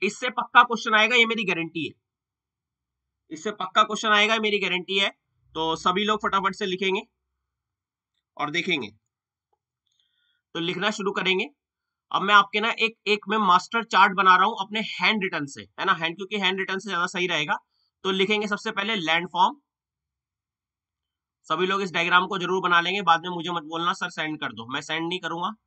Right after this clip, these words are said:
ठीक है, क्योंकि मेरे पास है भी नहीं है। तो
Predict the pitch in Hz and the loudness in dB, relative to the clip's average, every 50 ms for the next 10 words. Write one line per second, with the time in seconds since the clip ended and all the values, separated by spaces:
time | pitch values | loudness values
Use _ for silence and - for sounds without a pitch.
0 | _ _ _ _ _ _ _ _ _ _ - 147 151 185 185 151 160 - 175 170 | _ _ _ _ _ _ _ _ _ _ -10 -8 -6 -6 -6 -8 -10 -8 -8 -8
1 | 170 151 160 180 180 139 139 139 143 156 156 143 123 107 95 - _ _ _ _ | -6 -4 -4 -4 -4 -4 -6 -6 -4 -4 -4 -4 -6 -8 -12 -16 _ _ _ _
2 | _ _ _ _ _ _ _ _ _ _ _ _ _ _ _ _ _ _ _ _ | _ _ _ _ _ _ _ _ _ _ _ _ _ _ _ _ _ _ _ _
3 | _ - 131 131 127 120 120 113 | _ -10 -8 -6 -6 -6 -8 -10